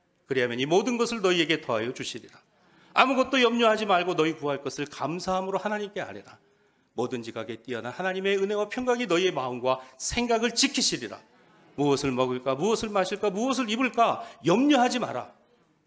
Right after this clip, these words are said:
이것은 세상이 주는 것이니, 육신의 정욕, 안목의 정욕, 이생의 자랑, 그것이 우리의 기도의 제목으로 남는 순간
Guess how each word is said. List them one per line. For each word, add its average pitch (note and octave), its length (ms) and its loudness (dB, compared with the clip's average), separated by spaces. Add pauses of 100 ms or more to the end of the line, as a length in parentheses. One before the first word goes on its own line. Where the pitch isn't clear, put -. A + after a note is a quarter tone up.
(120)
이것은 - 220 -18
세상이 - 440 -12
주는 F3 240 -14
것이니, A#2+ 320 -14 (1300)
육신의 E3+ 400 0
정욕, F3 460 0
안목의 E3+ 420 0
정욕, C3+ 420 -6
이생의 A#3 420 0
자랑, B2 480 -10 (600)
그것이 A3+ 360 2
우리의 G#3+ 280 2
기도의 G#3+ 320 0
제목으로 F#3+ 760 2
남는 C4+ 400 6
순간 D#3+ 600 0